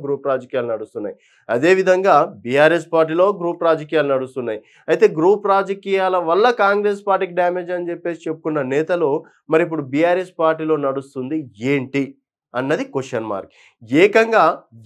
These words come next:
ఎంఎల్సీ వర్సెస్ ఎంఎల్ఏ అన్న విధంగా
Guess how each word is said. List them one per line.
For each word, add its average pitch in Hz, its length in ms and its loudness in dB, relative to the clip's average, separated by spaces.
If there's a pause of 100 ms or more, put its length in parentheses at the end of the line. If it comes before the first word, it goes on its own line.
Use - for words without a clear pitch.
ఎంఎల్సీ 202 540 0 (100)
వర్సెస్ 185 380 -2 (200)
ఎంఎల్ఏ 156 380 6 (500)
అన్న 139 160 -2 (140)
విధంగా 165 380 2